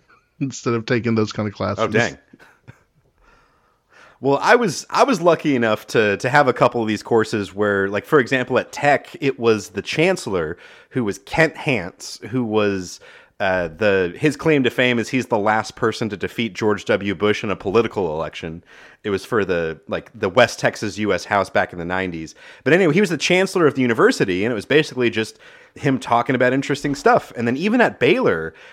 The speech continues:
Speaker 2: I had a class that was, like, the title of it was, like, legislative procedure or something,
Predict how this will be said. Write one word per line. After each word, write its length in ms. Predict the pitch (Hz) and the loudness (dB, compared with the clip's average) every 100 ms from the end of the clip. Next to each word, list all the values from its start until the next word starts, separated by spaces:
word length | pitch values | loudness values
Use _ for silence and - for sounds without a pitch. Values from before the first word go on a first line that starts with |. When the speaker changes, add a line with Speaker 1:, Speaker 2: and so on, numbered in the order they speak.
| - | -8
Speaker 2:
I 80 | 120 | -2
had 160 | 151 127 | 0 0
a 20 | |
class 380 | - 135 131 127 | 0 0 0 0
that 180 | 135 120 | -2 -2
was, 200 | 110 - | -4 -4
like, 160 | 104 - | -6 -6
the 120 | 117 | -4
title 400 | - - 185 233 | -2 4 6 6
of 120 | 135 | 4
it 100 | 104 | 2
was, 140 | 104 98 | -4 -4
like, 200 | 104 87 | -4 -6
legislative 1120 | 90 104 147 117 107 - 113 113 92 - - | -6 0 0 0 -6 -4 -2 -2 -4 -8 -14
procedure 720 | 104 - 117 151 107 80 76 | -12 -8 -2 -2 -2 -6 -8
or 60 | 82 | -8
something, 500 | 98 82 87 80 | -8 -6 -8 -8